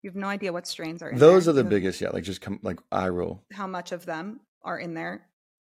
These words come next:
Speaker 2: Yeah.
Speaker 1: Are they even alive when they're in this powder? Who knows?
Speaker 2: Yeah.
Speaker 1: It's, maybe that sounds a bit extreme, but there's gonna be a new greens powder. Right now, it was Athletic Greens. Right now, it's Bloom still. There's
Speaker 2: Mm-hmm.
Speaker 1: gonna be a new one,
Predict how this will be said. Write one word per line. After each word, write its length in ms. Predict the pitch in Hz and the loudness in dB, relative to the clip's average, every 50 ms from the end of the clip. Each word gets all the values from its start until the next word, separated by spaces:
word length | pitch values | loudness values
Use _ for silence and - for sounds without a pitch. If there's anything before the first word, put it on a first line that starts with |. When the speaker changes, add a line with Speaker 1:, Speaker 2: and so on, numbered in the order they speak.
| _ - | _ -6
Speaker 2:
Yeah. 80 | 170 175 | -4 -4
Speaker 1:
Are 80 | 170 | -4
they 140 | 170 175 175 | -2 -4 -4
even 220 | 165 175 175 185 175 | -4 -6 -8 -6 -6
alive 500 | 170 165 165 143 139 156 185 208 202 - | -4 -4 -2 -2 0 0 -2 -2 -4 -4
when 160 | 190 175 170 | -6 -6 -4
they're 380 | 165 170 165 165 165 160 143 - _ _ _ _ _ _ | -4 -6 -4 -4 -6 -6 -8 -12 _ _ _ _ _ _
in 300 | - - 180 175 160 156 156 _ _ _ - _ - _ _ _ _ _ _ _ _ _ _ - | -14 -10 -8 -8 -8 -8 -10 _ _ _ -20 _ -20 _ _ _ _ _ _ _ _ _ _ -6
this 180 | 175 170 - - | -6 -6 -6 -6
powder? 380 | - 160 151 156 196 220 233 | -2 -2 -2 0 -2 -4 -8
Who 120 | 220 - 226 | -4 -2 -2
knows? 380 | 233 240 180 - - - - _ _ - - - - _ _ _ - | 0 0 -2 -4 -8 -16 -18 _ _ -20 -20 -20 -20 _ _ _ -6
Speaker 2:
Yeah. 80 | - - | -4 -4
Speaker 1:
It's, 380 | - - - - - - - _ - - _ _ _ _ _ _ _ _ _ _ _ - | -4 -4 -8 -10 -12 -14 -16 _ -20 -20 _ _ _ _ _ _ _ _ _ _ _ -10
maybe 220 | 202 202 202 202 190 | -8 -6 -4 0 0
that 160 | 196 185 190 | 0 0 0
sounds 380 | - - - 208 196 196 190 185 | -4 -6 -2 -2 0 0 -2 -6
a 20 | |
bit 220 | 165 - 185 185 185 | -6 -6 -6 -6 -6
extreme, 640 | 175 - - - - 185 180 175 170 170 170 160 - | -6 -8 -12 -10 -8 -8 -8 -6 -6 -8 -8 -8 -4
but 280 | 165 160 156 - - _ _ - - _ _ _ _ _ _ - | -4 -4 -4 -4 -8 _ _ -20 -20 _ _ _ _ _ _ -6
there's 180 | 175 180 175 | -6 -6 -4
gonna 160 | - 185 185 190 | -4 -6 -6 -4
be 120 | 208 233 | -2 -2
a 40 | 240 | 0
new 180 | 262 277 277 226 | 0 0 0 -2
greens 220 | 202 185 180 170 - | -2 -6 -8 -8 -4
powder. 400 | 180 175 170 170 175 190 196 _ _ _ - | -4 -2 -2 -2 -6 -8 -12 _ _ _ -8
Right 180 | - 180 185 - | -4 -4 -4 0
now, 280 | 208 202 208 208 208 - | 0 0 2 0 0 -2
it 120 | - 202 175 | -4 -4 -4
was 160 | 196 196 214 | -4 -4 -2
Athletic 360 | 208 214 214 226 220 214 214 | -4 -2 0 -2 -2 -2 -2
Greens. 680 | - 220 214 214 214 214 208 208 208 208 208 202 - - | -4 -4 -4 -4 -4 -6 -6 -6 -6 -8 -10 -10 -10 -10
Right 140 | - - | -10 -8
now, 240 | - - 180 190 208 | -6 -6 -4 -4 -4
it's 340 | 208 208 - - - - - | -4 -6 -10 -12 -12 -12 -14
Bloom 680 | - 190 180 - - 196 202 220 220 220 220 220 214 | -14 -16 -14 -10 -8 -4 -4 -2 -2 -2 -2 -4 -4
still. 440 | 214 - - 214 208 202 208 208 208 | -6 -6 -6 -4 -2 -2 -2 -2 -2
There's 120 | 196 202 196 | -2 -4 -4
Speaker 2:
Mm-hmm. 40 | 185 | -2
Speaker 1:
gonna 100 | 262 294 | -2 -2
be 80 | 370 359 | -2 -2
a 20 | |
new 100 | 254 190 | -4 -4
one, 240 | 180 190 240 254 247 | -4 -4 -6 -6 -8